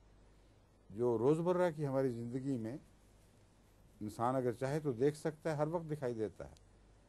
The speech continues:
औरतें घरों में बेतकल्लुफ़ बैठी रहती हैं, प-, कोई परवाह नहीं, सुर्खी पाउडर की, बाल भी बिखरे हों तो कोई हर्ज नहीं, मियाँ हैं, बच्चे हैं, कोई, कोई उसमें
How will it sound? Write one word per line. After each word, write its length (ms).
औरतें 400
घरों 240
में 180
बेतकल्लुफ़ 440
बैठी 240
रहती 280
हैं, 240
प-, 240
कोई 140
परवाह 360
नहीं, 180
सुर्खी 540
पाउडर 320
की, 360
बाल 260
भी 120
बिखरे 320
हों 180
तो 140
कोई 200
हर्ज 220
नहीं, 340
मियाँ 400
हैं, 360
बच्चे 300
हैं, 280
कोई, 160
कोई 160
उसमें 420